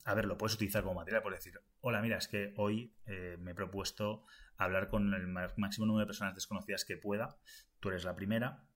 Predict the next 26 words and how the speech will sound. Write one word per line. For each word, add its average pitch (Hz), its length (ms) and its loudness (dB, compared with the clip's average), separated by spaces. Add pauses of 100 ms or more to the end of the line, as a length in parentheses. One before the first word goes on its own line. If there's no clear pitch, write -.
(260)
eh, 82 440 -8
soy 98 240 -2
Ray. 95 280 -4 (1500)
Y, 92 280 -8
y - 380 -4
estoy 113 240 2
utilizando 135 840 6
la 104 220 0
situación 117 520 4
real 120 240 8
para 104 220 6
abrir". 110 320 0 (540)
Y 127 100 4
fíjate 190 500 4 (480)
que 113 400 6
no 113 140 4
estoy 151 320 2
tampoco 110 520 4
aquí 104 200 4
ocultando 104 520 -2
nada, 104 500 -2
ni 110 100 -6
haciendo 92 420 -8
peliculitas, 110 800 0
ni 104 160 0
historias. - 720 -8